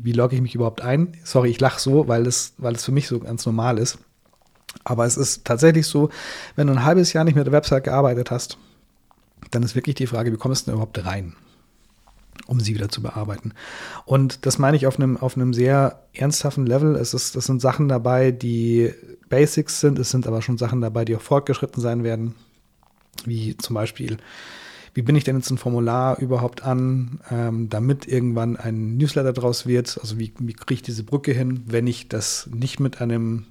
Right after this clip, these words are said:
Widget vom Anbieter machen möchte? Ähm, vielleicht sind auch Datenschutzthemen dabei.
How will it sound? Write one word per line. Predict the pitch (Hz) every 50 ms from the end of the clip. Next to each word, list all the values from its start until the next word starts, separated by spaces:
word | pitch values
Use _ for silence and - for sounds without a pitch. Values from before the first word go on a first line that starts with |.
| _ _ -
Widget | 107 135 135 - 135 123 -
vom | - - 113 113 110 107 107 -
Anbieter | - 131 131 135 135 - 123 120
machen | 120 117 - - 120
möchte? | 117 117 107 - - 117 120 - - - - - - - - - - - - - - - - - - - - - -
Ähm, | 113 107 110 107 104 104 101 101 95 -
vielleicht | - 117 120 127 -
sind | 143 131
auch | 127
Datenschutzthemen | - - 127 135 - 139 120 131 120 - - 135 127 127 127 123
dabei. | 120 113 110 113 113 117 117 117 117 117